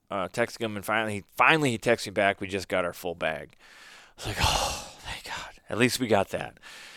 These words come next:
And he sent, I don't know if it was voice text or he just was in a hurry, but he sent a text that I misread,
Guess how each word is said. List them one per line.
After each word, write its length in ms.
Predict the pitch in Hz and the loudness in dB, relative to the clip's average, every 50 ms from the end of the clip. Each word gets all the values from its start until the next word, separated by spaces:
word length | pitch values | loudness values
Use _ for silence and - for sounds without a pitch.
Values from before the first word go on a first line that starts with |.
| - - - _ _ - | -20 -20 -20 _ _ -6
And 320 | 104 98 92 90 87 - - _ _ _ _ _ _ - | -6 -4 -4 -6 -10 -14 -18 _ _ _ _ _ _ -18
he 220 | - 95 104 101 | -10 -8 -6 -4
sent, 280 | - - 151 147 143 90 | -2 2 2 2 4 4
I 40 | |
don't 80 | 131 156 | 4 2
know 40 | 143 | 2
if 80 | 117 - | 2 -2
it 20 | |
was 100 | 92 90 | -4 -2
voice 280 | 90 127 139 139 127 - | 6 6 6 6 6 4
text 380 | - 123 123 120 - - - | 2 2 2 2 2 -2 -2
or 200 | 98 82 78 78 | -2 0 0 -2
he 120 | 78 90 90 | -4 -6 -6
just 280 | - 98 92 - - - | -4 -4 -4 -4 -6 -8
was 140 | - - - | -8 -8 -8
in 80 | 80 | -8
a 40 | 85 | -6
hurry, 280 | 95 113 117 113 110 107 | 0 2 4 4 4 4
but 180 | 87 90 69 | 2 0 -4
he 80 | 71 95 | -4 -6
sent 240 | - - 143 151 156 | -2 0 0 2 2
a 120 | 151 127 | 0 0
text 400 | - - - 123 123 107 - - | -2 -2 2 2 2 2 2 -2
that 100 | 110 104 | -2 0
I 140 | 107 98 95 | 2 0 0
misread, 800 | 98 104 120 123 113 - - 101 104 107 110 101 92 92 90 | 0 0 0 0 0 0 -2 2 4 6 6 6 6 4 -2